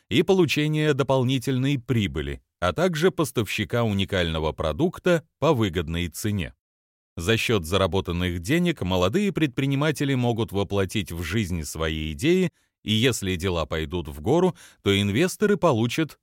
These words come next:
неплохой доход. Но если в итоге все остаются в выигрыше, то почему же в отдельных частях мира к глобализации относятся столь негативно?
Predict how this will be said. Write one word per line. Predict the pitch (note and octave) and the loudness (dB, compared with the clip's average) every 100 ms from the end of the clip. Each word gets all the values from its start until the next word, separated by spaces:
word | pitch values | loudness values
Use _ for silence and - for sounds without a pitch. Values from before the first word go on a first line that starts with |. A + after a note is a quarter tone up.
| _ | _
неплохой | F#2 A2+ E3 G3 G3+ - D#3 F#2 | -2 0 2 2 2 2 0 0
доход. | A2 - D2 B1 - _ _ _ - | -2 -4 -8 -10 -14 _ _ _ -6
Но | E2+ G#2+ | 0 4
если | D3+ A3 G3 G3 | 4 4 4 6
в | F3+ | 6
итоге | - F3+ D#3+ E3 D3 _ - | 6 4 4 4 2 _ -14
все | - - F3+ A#2+ | -8 0 4 4
остаются | E2 - G2 A#2+ C3 - F2+ | 2 0 0 2 0 -2 -2
в | D#2+ D2 | -2 -2
выигрыше, | G#2 G#3+ D3 F2+ D2+ - C2+ - _ _ _ | 0 0 0 -4 -6 -8 -12 -16 _ _ _
то | A2+ | 0
почему | A#2+ B2 D3+ G#3+ | 2 0 2 2
же | F3+ F#3 | 2 4
в | |
отдельных | F3+ D3 G#2+ D#3+ G#2+ E2 E2+ | 4 2 2 4 4 0 -4
частях | - A#2 G#2 - F2+ - F2 | -4 -4 -4 -2 -2 -2 -2
мира | B2+ G3+ F#2+ - _ _ | 2 2 0 -4 _ _
к | F#2 | -6
глобализации | E2+ G#2 G#2+ G2+ G2+ C3+ G3+ - F#3 E3+ | 0 2 4 4 2 2 2 2 0 2
относятся | C#3+ - B2 D#3+ E3 - D#3+ E3 - _ | 2 2 -2 0 -2 -4 -2 -2 -2 _
столь | - - D#3+ C3 | -8 2 2 4
негативно? | C#3 C3+ D#3 - F3 C#3 C#2 A#1 | 2 0 -2 -2 -4 -4 -4 -10